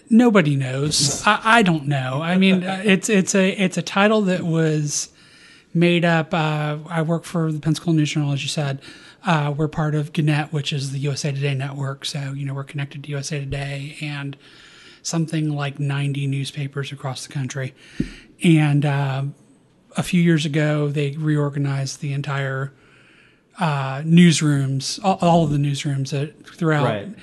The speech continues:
Speaker 1: And, uh, so rather than having these positions that we were used to, whether it be,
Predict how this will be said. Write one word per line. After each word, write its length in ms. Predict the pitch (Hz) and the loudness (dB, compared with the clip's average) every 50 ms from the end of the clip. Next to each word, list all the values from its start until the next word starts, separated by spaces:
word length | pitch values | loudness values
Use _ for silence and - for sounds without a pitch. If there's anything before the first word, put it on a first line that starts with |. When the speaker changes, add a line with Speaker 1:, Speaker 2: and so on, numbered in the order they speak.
| - - - - - - - - - | -12 -8 -8 -8 -8 -8 -12 -2 2
Speaker 1:
And, 320 | 185 170 160 156 156 151 | 4 4 6 6 4 4
uh, 400 | 156 147 147 147 139 143 151 151 | 4 2 2 2 0 0 -4 -6
so 440 | - - - 170 156 151 151 147 147 | -6 -2 0 0 2 2 0 0 0
rather 280 | 143 156 160 160 160 156 | 0 0 0 0 0 0
than 160 | 156 156 147 | 0 0 -2
having 400 | 135 156 147 143 151 147 143 139 | -2 -2 -4 -2 -2 -4 -4 -4
these 480 | 143 143 139 139 135 - - - - _ - - _ | -4 -4 -4 -6 -6 -8 -12 -16 -20 _ -20 -20 _
positions 460 | - 165 143 160 143 - - 143 - | -8 -6 -4 -4 -4 -4 -4 -6 -8
that 140 | - 156 - | -8 -10 -8
we 40 | 147 | -8
were 140 | 139 131 131 | -8 -8 -6
used 320 | 135 143 147 139 - - | -6 -6 -6 -6 -8 -8
to, 180 | - 147 139 139 | -10 -8 -8 -8
whether 260 | 143 139 143 143 139 | -10 -10 -10 -10 -10
it 100 | 139 139 | -10 -10
be, 260 | 147 139 135 135 | -10 -10 -10 -10